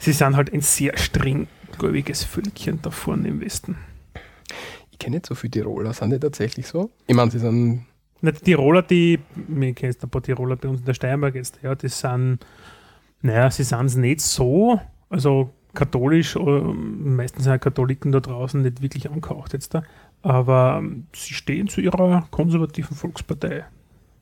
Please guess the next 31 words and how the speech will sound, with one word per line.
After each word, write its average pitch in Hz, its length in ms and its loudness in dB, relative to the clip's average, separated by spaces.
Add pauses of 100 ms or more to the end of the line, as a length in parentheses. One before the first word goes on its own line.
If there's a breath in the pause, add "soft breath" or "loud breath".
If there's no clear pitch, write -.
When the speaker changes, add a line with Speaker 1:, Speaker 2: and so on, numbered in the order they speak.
(100)
Speaker 1:
stark, - 420 -14
ja, 175 100 -8
also 151 240 -8
das 151 180 -10
schon, 135 280 -10
ja. 147 160 -6 (420 loud breath)
Wenn 156 160 6
sie 175 100 4
ein - 20 -8
bisschen 170 260 2
was 151 380 0 (140)
Alternatives 165 760 2
suchen, 202 240 2
dann 160 100 2
gehen 156 140 -4
sie 156 80 -10
zu - 60 -20
die 147 100 -4
Grünen, 180 460 2
ja, 196 260 2
darum 156 160 -2
sind 139 180 -2
die 135 80 -2
Grünen 151 320 2
auch 135 80 4
in 135 120 2
Tirol 139 360 2
auf 139 140 -2
Platz - 240 -2
zwei 139 240 -4
mittlerweile. 175 640 0